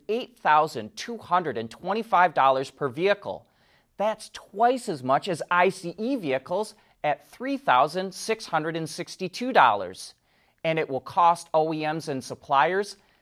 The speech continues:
seventy billion dollars to make the I C E to E V switch. As for overall vehicle sales,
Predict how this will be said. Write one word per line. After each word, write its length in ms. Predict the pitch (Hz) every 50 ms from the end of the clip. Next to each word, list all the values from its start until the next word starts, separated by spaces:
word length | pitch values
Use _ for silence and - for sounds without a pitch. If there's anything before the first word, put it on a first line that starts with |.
| _
seventy 640 | _ - - - - - 247 254 254 269 247 220 190
billion 600 | 143 117 - _ - 196 208 226 214 208 185 151
dollars 600 | 123 151 160 180 185 175 127 107 107 117 - - - _ _ _ _
to 120 | - 151
make 400 | 147 151 180 202 208 202 - _
the 140 | 135 117 - - -
I 220 | 147 160 170 175
C 360 | 165 - - 175 160 147 - - _
E 220 | 233 247 233 185
to 280 | 117 - 156 151 151 -
E 120 | 175 160
V 180 | 147 160 160 160
switch. 640 | 156 - - 196 240 254 185 - - - - - - _ _ _ _ _ _ _ _ _ _ _
As 260 | 170 170 160 165 160
for 220 | - - 156 139 - -
overall 440 | 170 170 143 139 139 139 127 120
vehicle 380 | 113 135 139 135 127 - 113 107
sales, 580 | - - 196 208 208 151 107 98 117 - -